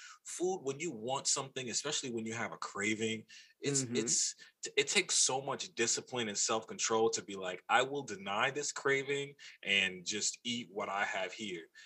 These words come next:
Speaker 1: Especially
Speaker 2: Mm-hmm.
Speaker 1: when you know you have the money to just have anyone bring you anything. Like, it's a fucked up part of the internet, I guess, and technology is, like,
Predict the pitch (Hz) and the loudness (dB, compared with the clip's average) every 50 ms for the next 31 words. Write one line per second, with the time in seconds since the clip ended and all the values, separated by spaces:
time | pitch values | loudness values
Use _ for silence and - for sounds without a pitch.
0 | - - - - - 139 135 107 - 135 120 117 113 110 113 113 110 107 110 120 | -16 -8 -6 -4 -2 0 0 0 0 -2 -2 -2 -2 -2 -2 -2 -2 0 0 0
1 | 127 123 110 101 101 104 101 - - 110 110 110 104 98 90 95 104 117 127 117 | 0 0 0 -2 -2 -4 -6 -2 0 0 0 0 0 -4 -6 -4 -4 -4 -4 -4
2 | 107 95 92 - - 101 - 104 98 - - - 107 104 104 - - - _ - | -6 -8 -8 -10 -10 -8 -6 -4 -4 -4 -2 -2 -4 -4 -4 -6 -10 -10 _ -4
3 | 135 143 147 139 127 110 98 95 87 90 87 85 - _ _ _ _ - - 113 | -4 -2 -4 -4 -4 -6 -6 -6 -8 -10 -12 -16 -20 _ _ _ _ -6 -4 -2
4 | 113 110 101 104 104 101 - _ - 123 127 127 120 110 - - 76 62 55 - | -2 -2 -4 -6 -8 -10 -10 _ -6 -6 -4 -4 -6 -6 -8 -12 -12 -12 -14 -16
5 | - 73 71 65 62 - - _ - - - - - _ _ - 123 - - - | -14 -12 -12 -12 -12 -14 -20 _ -20 -20 -20 -20 -20 _ _ -2 0 0 0 0
6 | - - - - - 147 147 - - 151 139 - - - 131 123 113 - - - | 0 -4 -6 -2 0 0 0 2 0 0 0 0 2 2 4 4 4 2 0 -2
7 | 107 101 - - - - _ _ - - - - _ _ _ _ _ _ _ - | -4 -4 -4 -8 -20 -20 _ _ -20 -20 -20 -20 _ _ _ _ _ _ _ -12
8 | - - - 123 - - - 120 98 92 85 85 - 98 101 - - 98 - - | -8 -6 -4 -4 -2 -2 -2 -2 -4 -4 -4 -4 -4 -4 -4 -6 -4 -4 -6 -6
9 | 98 - - 98 104 123 147 151 - - 101 95 95 90 - 92 87 85 - | -6 -6 -4 -2 -2 0 0 0 -2 -4 -4 -4 -4 -2 0 0 -2 -2 -4